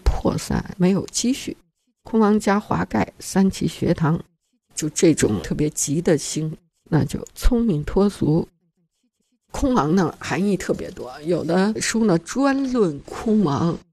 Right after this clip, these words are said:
专门论空亡能论出一本书来。那林雪，你长期从事心理学的咨询工作，你对这个西方的人格测试有什么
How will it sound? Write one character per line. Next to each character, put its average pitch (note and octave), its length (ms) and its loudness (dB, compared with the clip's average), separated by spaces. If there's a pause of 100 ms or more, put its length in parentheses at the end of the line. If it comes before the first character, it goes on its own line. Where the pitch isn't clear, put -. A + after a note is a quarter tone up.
(420)
专 D4+ 180 2
门 C4 200 0
论 A3 220 0
空 - 180 -6
亡 G#3+ 160 0
能 G#3+ 180 0
论 G#3+ 160 0
出 - 160 -6
一 G#3 80 -4
本 - 140 -8
书 A#3 280 -6
来。 F#3+ 140 -14 (1000)
那 A3+ 160 4
林 F#3 280 2
雪， F#3+ 180 2
你 D#3+ 320 2
长 - 220 0
期 A3 200 2
从 D#3 260 0
事 G3+ 220 2
心 - 260 2
理 - 100 2
学 C#3 380 2
的 C#3 360 0
咨 - 160 -2
询 D#3+ 180 2
工 D3+ 160 0
作， E3 180 -4 (520)
你 D#3 140 0
对 G3 180 6
这 F3+ 120 4
个 E3+ 140 4
西 - 240 0
方 F#3 320 2
的 D#3 160 4
人 C#3 160 0
格 C#3 140 0
测 - 400 2
试 C#3 360 2
有 E2+ 100 -2
什 - 280 -2
么 C#3 180 2